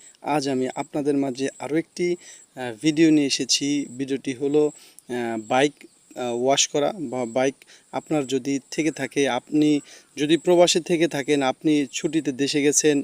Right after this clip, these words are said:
ছুটিতে দেশে গিয়ে আপনার, আহ, পছন্দের, আপনার কাঙ্ক্ষিত একটি বাইক আপনি খরিদ করেছেন বা কিনেছেন, সেই বাইকটিকে আপনি পরিষ্কার রাখার জন্য স্ক্রিনে যে মেশিনটি দেখতেছেন, এটি একটি, আহ, মোটর, আহ, ডাবল একটি মোটর।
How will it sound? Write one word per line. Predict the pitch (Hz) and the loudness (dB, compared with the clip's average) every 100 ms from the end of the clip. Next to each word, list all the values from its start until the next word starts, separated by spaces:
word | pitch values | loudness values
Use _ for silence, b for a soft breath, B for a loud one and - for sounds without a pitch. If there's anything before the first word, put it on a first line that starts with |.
| - | -4
ছুটিতে | - 151 143 139 | -10 -6 -6 -4
দেশে | 127 135 143 | -2 -2 -2
গিয়ে | 131 131 | 0 0
আপনার, | 123 147 139 | 0 -2 -2
আহ, | 123 - - - 135 127 | -4 -12 -20 -6 -4 0
পছন্দের, | 156 151 160 156 156 156 - _ _ | 0 0 2 4 4 2 -4 _ _
আপনার | - - 151 | -14 -8 -8
কাঙ্ক্ষিত | - 156 165 170 156 | -2 -2 0 -2 -2
একটি | 160 165 | -2 -2
বাইক | 113 135 151 | -2 0 2
আপনি | 151 - 135 | 0 -4 -8
খরিদ | - 160 147 - | -2 -2 -2 -4
করেছেন | 131 117 139 120 | -2 -2 -2 -4
বা | 127 | -6
কিনেছেন, | - 151 143 - 120 - B B B | -2 -2 0 -2 -4 -8 B B B
সেই | - 190 | 4 6
বাইকটিকে | 151 156 - 196 175 | 6 4 2 -2 2
আপনি | 175 165 180 175 | 2 2 4 2
পরিষ্কার | - 185 175 - - 170 143 | 2 -2 2 2 2 0 0
রাখার | 143 - 165 | -4 -2 -2
জন্য | 160 151 143 - | 0 0 -2 -6
স্ক্রিনে | 151 - 165 160 | -12 -2 0 2
যে | 151 143 | 2 0
মেশিনটি | 131 143 156 147 | 0 0 -2 -2
দেখতেছেন, | 143 139 135 - 139 139 - | -4 -4 -6 -6 -4 -4 -6
এটি | 139 160 | -4 -2
একটি, | 143 - 165 160 B B B - | -2 -2 -2 -2 B B B -6
আহ, | 131 | -2
মোটর, | 123 123 131 160 180 | 0 0 4 4 4
আহ, | 220 175 123 | 0 -4 -4
ডাবল | 117 135 135 151 | 0 0 2 0
একটি | 143 151 | 0 0
মোটর। | 127 120 139 | 0 0 0